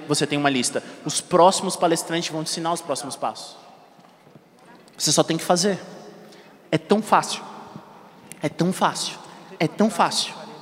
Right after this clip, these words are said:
que é inacreditável. Alguém já mostrou o plano e a pessoa disse pra você assim, "Mas isso parece fácil demais." Alguém já mostrou o plano de séries pra você?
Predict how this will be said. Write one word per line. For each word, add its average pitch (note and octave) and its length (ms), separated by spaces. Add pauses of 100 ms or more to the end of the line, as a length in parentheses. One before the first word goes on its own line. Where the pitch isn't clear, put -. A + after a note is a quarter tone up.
(180)
que - 80
é D3+ 40
inacreditável. C#3+ 640 (4000)
Alguém D3 240
já G3 100
mostrou F#3+ 320
o - 40
plano F#3 200
e F#3 40
a - 20
pessoa F#3 260
disse F3 200
pra F3 100
você E3 240
assim, E3 240
"Mas E3 160
isso F#3 180
parece F3 360
fácil F3+ 320
demais." F3 600
Alguém D3 200
já E3+ 100
mostrou E3 240
o E3 60
plano D#3+ 160
de D#3+ 60
séries E3 200
pra E3 120
você? E3+ 320